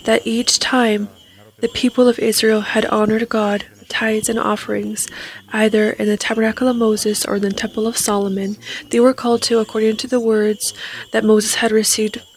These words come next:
by God as a revelation, to raise their hands over their offerings and to proclaim one unique promise that they were faithful to for thousands of years.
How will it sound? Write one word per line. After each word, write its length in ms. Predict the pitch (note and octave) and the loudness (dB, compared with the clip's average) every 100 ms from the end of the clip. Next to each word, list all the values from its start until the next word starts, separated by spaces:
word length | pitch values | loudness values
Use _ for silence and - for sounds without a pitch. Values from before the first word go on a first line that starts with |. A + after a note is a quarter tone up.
| - | -12
by 200 | - A3+ | -4 -2
God 300 | A3 A3 G3 | -2 -2 -2
as 160 | G3+ G3+ | 0 0
a 60 | G#3+ | 0
revelation, 640 | A3+ A3+ G3 G3+ - G#3 - - - | 0 2 0 0 -4 -6 -10 -16 -10
to 160 | - A3+ | -2 4
raise 240 | A3+ B3 | 6 4
their 140 | B3+ C4+ | 2 0
hands 400 | A#3+ A#3+ A#3 - | 2 0 0 0
over 260 | A3+ A3+ B3 | 0 4 4
their 180 | B3+ | 4
offerings 580 | B3 A#3+ - A#3+ A#3+ A#3 | 2 0 -2 -4 -2 -4
and 100 | A3 | -4
to 100 | - | -6
proclaim 540 | - G#3+ - A3+ A3 G#3+ | -8 -10 -2 2 2 2
one 240 | A3 A3+ | 0 0
unique 340 | A#3+ A3+ A#3 | -2 -2 -2
promise 600 | - A#3+ A#3+ G#3+ G#3 - - - - - | -4 -4 -2 -2 -2 -6 -6 -10 -10 -6
that 140 | G#3 | 0
they 120 | A3+ | 2
were 160 | A#3 B3+ | 4 4
faithful 540 | - C4+ C4 - A#3 | 2 2 2 2 0
to 300 | A3+ A#3+ A3+ | 2 0 0
for 120 | A3+ G#3 | 0 -2
thousands 540 | G#3 G3+ G#3 G#3+ G#3+ | 0 2 0 0 0
of 140 | A3+ | 2
years. 400 | A#3+ G#3+ F#3+ - | 2 2 2 -4